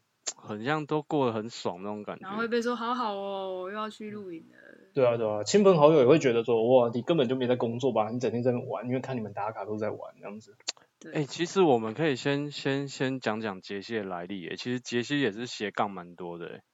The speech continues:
Speaker 2: 斜杠。
Speaker 3: 嗯。
Speaker 1: 对啊，他也是斜杠蛮多的。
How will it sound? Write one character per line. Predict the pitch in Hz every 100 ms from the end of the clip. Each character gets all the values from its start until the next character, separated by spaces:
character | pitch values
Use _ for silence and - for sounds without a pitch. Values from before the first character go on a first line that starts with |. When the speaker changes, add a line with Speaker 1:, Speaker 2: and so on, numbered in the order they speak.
| _
Speaker 2:
斜 | - 131 107 104 107
杠。 | 165
Speaker 3:
嗯。 | - _
Speaker 1:
对 | 160 139
啊， | 123 120 123
他 | 151 156
也 |
是 | 123 139
斜 | - 113
杠 | 131 120
蛮 | 104 101
多 | 104 101
的。 | 95 87